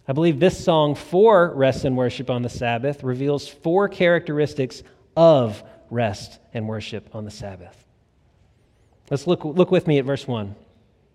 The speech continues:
"It is good to give thanks to the Lord, to sing praises to your name,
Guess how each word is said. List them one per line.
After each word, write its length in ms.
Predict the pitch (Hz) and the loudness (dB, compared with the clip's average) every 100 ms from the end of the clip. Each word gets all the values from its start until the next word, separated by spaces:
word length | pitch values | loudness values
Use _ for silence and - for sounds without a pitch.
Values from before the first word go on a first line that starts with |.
| _ _ _ _ _ _ - | _ _ _ _ _ _ -4
"It 160 | 147 156 | 0 0
is 180 | 110 | -2
good 840 | 107 - 143 139 156 156 151 - - | -6 0 4 4 4 0 -6 -18 -10
to 80 | 135 | -6
give 200 | 120 110 | -4 -4
thanks 460 | - 131 127 123 - | -4 -4 -2 -6 -12
to 60 | 127 | -8
the 100 | 127 | -6
Lord, 480 | 113 107 104 101 - _ _ | -6 -8 -10 -12 -18 _ _
to 80 | 131 | -8
sing 300 | - 123 120 | -4 -4 -4
praises 560 | - 131 143 143 156 - | -4 0 0 0 -6 -6
to 80 | |
your 160 | 147 143 | -2 -2
name, 320 | 123 107 104 | 0 -4 -6